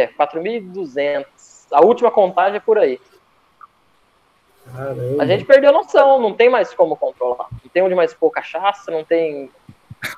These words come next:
Speaker 1: Perdeu o, <laughs> perdeu o controle. Não, não adianta. O pessoal vai trazendo, sabendo que a gente coleciona, não tem mais onde pôr. A cachaça voltou a ser uma coisa nobre, vamos falar assim. A cachaça é o uísque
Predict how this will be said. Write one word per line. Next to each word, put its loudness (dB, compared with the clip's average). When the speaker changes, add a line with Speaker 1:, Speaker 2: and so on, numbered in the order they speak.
Speaker 1:
Perdeu 0
o, -2
<laughs> -20
perdeu 8
o 0
controle. 0
Não, -10
não -2
adianta. -2
O -20
pessoal 4
vai 4
trazendo, 4
sabendo 2
que -8
a 0
gente -10
coleciona, -4
não -10
tem 4
mais 2
onde -2
pôr. 0
A -2
cachaça 0
voltou 0
a -2
ser -6
uma 0
coisa 4
nobre, 6
vamos -2
falar 2
assim. -10
A -6
cachaça 2
é 10
o 6
uísque -2